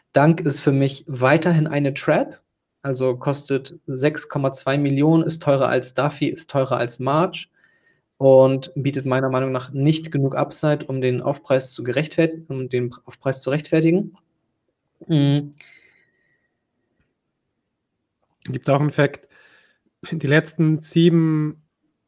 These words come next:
Speaker 2: ähm, Set-Pieces sind auf Duffy gegangen.
Speaker 1: Ja, ja, ja.
Speaker 2: Also,
Speaker 1: Also Duffy ist halt
Speaker 2: da
Speaker 1: ein
Speaker 2: führt
Speaker 1: Monster
Speaker 2: ganz
Speaker 1: aktuell.
Speaker 2: klar.
Speaker 1: Duffy ist ein Monster aktuell. Ich bin gespannt, wie sich Lamp die einordnen wird.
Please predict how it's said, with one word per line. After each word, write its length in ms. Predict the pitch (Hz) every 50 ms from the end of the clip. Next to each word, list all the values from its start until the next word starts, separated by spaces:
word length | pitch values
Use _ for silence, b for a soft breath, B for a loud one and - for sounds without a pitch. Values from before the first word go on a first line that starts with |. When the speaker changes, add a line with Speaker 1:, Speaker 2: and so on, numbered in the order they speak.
| _ _ _ _ _ _ _ _ _ _ _ _ _ _ -
Speaker 2:
ähm, 380 | 143 143 135 135 135 131 131 127
Set-Pieces 720 | - - 156 160 156 - - 147 143 - 147 143 135 -
sind 140 | 139 135
auf 360 | 135 131 127 - - - - 180 180 _ _
Duffy 280 | - 147 151 - - 127
gegangen. 460 | 120 120 113 113 113 113 113 120 - _ _ _ _ _ _ _ -
Speaker 1:
Ja, 440 | 143 139 123 113 - - - - _ _ _ -
ja, 200 | 147 139 127 120
ja. 80 | 110 113
Speaker 2:
Also, 120 | 135 127
Speaker 1:
Also 200 | 135 135 - 131
Duffy 380 | - 147 156 156 - - 147 131
ist 180 | 131 131 -
halt 100 | 135 123
Speaker 2:
da 60 | 135
Speaker 1:
ein 80 | 123 120
Speaker 2:
führt 140 | 120 120 147
Speaker 1:
Monster 260 | 156 135 - - -
Speaker 2:
ganz 180 | - 135 131 131
Speaker 1:
aktuell. 140 | 123 - -
Speaker 2:
klar. 280 | - 139 131 120 120 _ _ _ _ _ _ _ -
Speaker 1:
Duffy 300 | 135 131 131 131 143 123
ist 160 | 123 123 -
ein 80 | 127
Monster 320 | 123 127 139 - - - 123
aktuell. 340 | 123 - - - 127 113 123
Ich 80 | -
bin 160 | - 160 160
gespannt, 480 | 151 156 160 - 147 139 143 139 127 127
wie 120 | 131 131
sich 280 | 123 127 127 123 - -
Lamp 400 | 139 127 123 131 156 185 175 -
die 140 | - 160 -
einordnen 560 | 156 165 165 170 165 170 165 170 170 165 156
wird. 320 | 160 180 202 208 - -